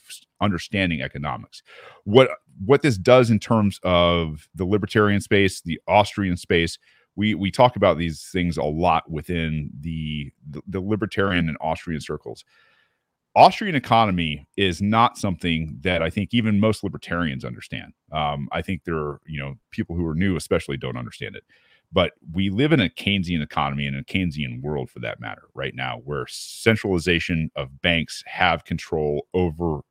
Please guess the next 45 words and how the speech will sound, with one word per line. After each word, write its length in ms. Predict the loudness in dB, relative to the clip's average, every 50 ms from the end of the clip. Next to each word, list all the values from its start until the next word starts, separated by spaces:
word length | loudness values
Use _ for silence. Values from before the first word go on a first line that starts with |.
| _ _ _ 2
everything 580 | 2 2 2 0 -2 -2 -4 -6 -4 -4 -6
that 140 | -8 -8 -8
you 180 | -2 -2 0 0
have 180 | 0 -2 -4 -2 -2
ever 180 | -2 0 0 -4 -8
earned. 340 | -8 -8 -8 -8 -10 -12 -14 -18 _ -20 -20 -20 _ _ _
And 460 | 0 2 2 2 0 -2 -4 -4 -2
day 180 | -2 0 0 2
by 220 | 2 2 2 2
day 160 | 2 0 -2 0
by 180 | 0 0 0
day, 400 | 0 2 0 2 2 0 -2 -2
they 120 | -4 -4 -4
use 440 | -4 -4 -4 -4 -4 -4 -6 -8 -6 -2
all 200 | 0 0 0 0
of 60 | 0
these 180 | -2 -4 -6
different 380 | -4 -4 -6 -4 -4 -8 -8 -8
factors 600 | -4 _ 2 2 2 2 -2 -10 -12 -12 -12 -14
to 100 | -16 -16
strip 400 | -14 -16 -16 -10 -6 -6 -4 -4
you 140 | -4 -6 -6
of 40 | -8
those 160 | -10 -12 -12
things, 160 | -10 -8 -4
like 200 | -4 -4 -2 -2
inflation. 540 | -4 -4 -4 -2 -2 0 0 0 -2 -8 -14 _ _ _ -20 -20 -20 -20 -20 _
So 300 | _ 4 6 8 8 8
when 520 | 6 4 4 4 4 6 6 4 2 2
we 140 | 0 -2 -2
talk 240 | 0 2 0 0 2
about 320 | 2 2 4 4 4 2 -2 _ _
hard 640 | -20 -18 -16 -12 2 4 6 6 8 6 4 2 0
money 420 | -2 -2 -2 -4 -6 -10 -14 -12 -4 -2
versus 400 | -2 -2 -2 -6 -8 -8 -10 -16 _ _
easy 360 | -4 -4 -4 -2 -2 -4 -6
money, 280 | -6 -10 -14 -18 -20 -20 -6 2
hard 240 | 6 6 6 6 6
money 240 | 2 2 2 2 0
is 80 | -2
things 280 | -2 -2 -2 -2 -2 -2
like 200 | -4 -6 -6 -6 -10 -16 -8
gold 500 | -4 -2 -2 0 0 -2 -2 -4 -8 -10 _ _
and 140 | -14 -12 -12
silver. 480 | -12 -10 -10 -10 -10 -12 -14 -20 -20